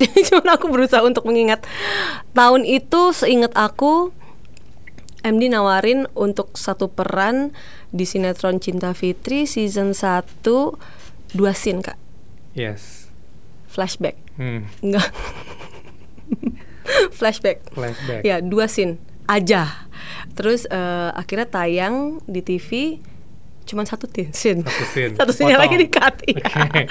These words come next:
Speaker 1: <laughs> Flashback terus hitam putih lagi.
Speaker 2: Nah.
Speaker 1: Aku ingat banget. Tapi abis itu ya udah. Aku juga itu kayak nganggap cuman kayak, "Oh ya, sinetron, udah, udah," gitu kan. Terus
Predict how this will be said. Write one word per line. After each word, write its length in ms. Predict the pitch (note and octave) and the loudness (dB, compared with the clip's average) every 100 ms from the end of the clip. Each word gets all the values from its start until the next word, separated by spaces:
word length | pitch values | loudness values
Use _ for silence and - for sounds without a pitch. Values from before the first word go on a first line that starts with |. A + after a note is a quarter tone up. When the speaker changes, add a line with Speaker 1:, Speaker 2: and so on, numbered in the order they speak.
| D5+ D5 - C#4 D4+ | 4 4 4 0 0
Speaker 1:
<laughs> 520 | - - G#4 - C#4+ | -2 -6 -4 -2 2
Flashback 400 | B3 A#3+ B3+ D4+ | 2 4 2 4
terus 160 | E4 B3+ | 0 0
hitam 160 | C#4 | 2
putih 240 | D#4+ G4 D4+ | 4 6 6
lagi. 320 | A3+ G3+ G#3+ - | 6 4 0 -8
Speaker 2:
Nah. 240 | C3 A#2+ G#2+ | -6 -4 0
Speaker 1:
Aku 160 | - | 2
ingat 160 | C4 G#3 | 2 4
banget. 200 | G3 F3 | 0 0
Tapi 240 | - G#3+ C4+ | -4 -2 0
abis 220 | - A3 | 2 2
itu 120 | B3 B3+ | 2 2
ya 100 | F#3 | 4
udah. 240 | F3+ F3 - - - - - | 2 -2 -8 -14 -14 -8 0
Aku 160 | B3 | 4
juga 160 | E4+ B3 | 6 8
itu 160 | B3 F#4 | 6 6
kayak 140 | B3+ | 4
nganggap 200 | A3 G#3+ | 4 2
cuman 160 | A3 G#3 | 2 2
kayak, 160 | G3+ G#3+ | 2 2
"Oh 80 | |
ya, 160 | C#4+ D#4 | 2 2
sinetron, 480 | A3+ G#3 G#3 B3+ A#3 | 0 -2 2 0 2
udah, 180 | F#3+ F3 | 0 0
udah," 220 | F3+ F#3+ | -2 -4
gitu 220 | - - | -6 -12
kan. 160 | - F#3+ - - - - | -10 -12 -12 -14 -14 -8
Terus 300 | - C4 | -2 -2